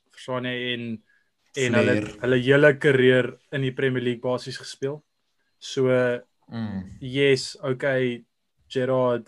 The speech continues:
Speaker 1: en Lampard het 'n bietjie in Amerika gaan jol, maar soos niks ernstig nie. Hulle, hulle prime karier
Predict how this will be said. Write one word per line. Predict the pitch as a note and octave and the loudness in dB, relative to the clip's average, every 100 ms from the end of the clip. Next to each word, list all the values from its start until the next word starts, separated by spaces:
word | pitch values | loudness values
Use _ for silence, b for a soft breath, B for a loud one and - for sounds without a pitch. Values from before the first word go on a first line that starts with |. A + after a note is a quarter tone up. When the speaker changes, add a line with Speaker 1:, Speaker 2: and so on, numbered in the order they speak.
| - | -6
Speaker 1:
en | C#3 B2 A#2+ A#2+ A2+ A2 _ | -4 -4 -4 -6 -8 -12 _
Lampard | B2 A2+ A#2 A2+ A#2+ A2+ | -10 -8 -8 -6 -6 -6
het | A2 | -8
'n | G#2+ | -10
bietjie | A#2+ A#2 B2 A2+ G#2 _ - | -10 -8 -8 -8 -10 _ -12
in | A#2+ | -8
Amerika | A2+ A2 A#2 B2 | -6 -6 -6 -8
gaan | A2 A2+ | -8 -12
jol, | G#2+ G#2+ G#2+ G#2+ | -10 -14 -14 -12
maar | G#2+ G2+ | -14 -14
soos | A2+ G2+ - b b b b | -16 -18 -20 b b b b
niks | B2+ C3 - | -2 -2 -2
ernstig | C3+ A#2 A2 A2 | -8 -8 -10 -12
nie. | A2 C#3 C3 | -16 -12 -2
Hulle, | B2 C3 B2 b b b _ _ B2 | 2 2 0 b b b _ _ -6
hulle | B2 A#2+ - | -6 -8 -4
prime | D#3+ D3+ D3+ D3 C3+ | 2 4 4 0 -4
karier | C#3 A#2+ B2 A#2+ A2+ | -2 0 0 0 -2